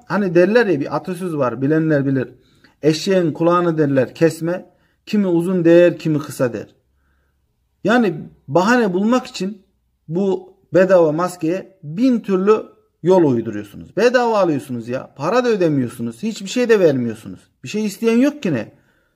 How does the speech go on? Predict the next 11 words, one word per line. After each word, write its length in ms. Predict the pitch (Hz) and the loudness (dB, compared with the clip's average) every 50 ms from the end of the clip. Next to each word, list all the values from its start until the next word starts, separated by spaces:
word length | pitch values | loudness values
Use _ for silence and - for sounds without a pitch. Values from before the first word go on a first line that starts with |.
| _ _ _ | _ _ _
Almazsan 580 | - 202 247 247 226 208 196 196 - 233 240 254 | 2 4 4 4 4 2 -2 -4 -4 -4 -2 -2
alma. 320 | 254 247 233 202 156 127 | -2 -2 -2 -4 -4 -6
Gitmezsen 680 | 135 175 240 233 - 208 190 175 175 - 202 226 240 240 | -4 -6 -8 -8 -6 -6 -6 -6 -4 -4 -4 -2 0 -2
gitme. 320 | 247 240 247 - 196 170 | -2 -4 -4 -2 -2 -2
Aa, 220 | 156 - 196 214 | -2 0 -2 -2
şimdi 260 | 196 214 226 220 220 - | -2 -2 -2 0 0 0
parayla 440 | 214 220 220 233 240 226 214 185 | 0 0 2 2 2 2 2 0
git 260 | 156 160 180 220 - _ | 0 -2 -4 -8 -10 _
kartonla 640 | - 208 214 208 - - 254 247 233 220 196 175 156 | -4 -4 -4 -4 0 0 0 0 2 0 0 0 0
al 100 | 143 135 | 0 0
ya. 260 | 139 156 185 214 - | -2 -2 -4 -8 -12